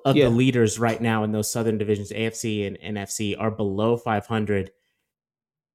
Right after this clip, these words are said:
Speaker 1: David, do you see the Jaguars holding on and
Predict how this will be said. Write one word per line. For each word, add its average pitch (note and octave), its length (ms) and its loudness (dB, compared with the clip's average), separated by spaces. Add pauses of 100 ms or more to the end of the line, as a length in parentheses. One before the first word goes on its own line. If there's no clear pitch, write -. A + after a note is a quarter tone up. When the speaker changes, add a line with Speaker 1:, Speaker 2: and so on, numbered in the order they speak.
(640)
Speaker 1:
David, D3+ 320 2
do C3 80 -4
you C3 140 2
see F#3 340 0
the E3+ 140 2
Jaguars B2+ 640 2
holding B2 440 0
on A2 380 2 (160)
and A2+ 440 2